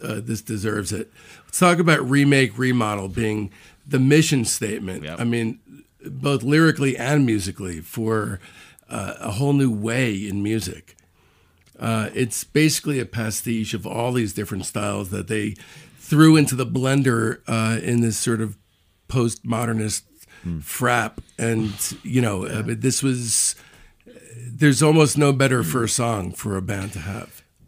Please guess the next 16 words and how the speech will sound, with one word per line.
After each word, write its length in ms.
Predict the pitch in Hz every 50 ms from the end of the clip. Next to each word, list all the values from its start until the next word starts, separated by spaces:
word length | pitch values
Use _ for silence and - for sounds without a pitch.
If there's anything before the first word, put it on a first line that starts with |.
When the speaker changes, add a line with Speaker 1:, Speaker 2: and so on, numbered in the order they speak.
| _ _ _
Speaker 2:
Yeah, 260 | - 139 131 104 92 90
and 100 | 92 101
then, 160 | 101 98 98
and 260 | 73 - 113 101 104
also, 480 | 107 107 113 - - 107 98 90 85 85
like, 300 | 87 87 87 80 - -
you 60 | 82
know, 160 | 76 73 78
it's 120 | 80 - -
pretty 200 | - 120 98 82
badass 560 | - 87 82 82 87 87 85 85 87 87 -
to 100 | - 92
go, 240 | 80 82 80 80 80 78
like, 220 | 78 76 73 -
"All 120 | 82 82
right 320 | 85 85 82 80 80 73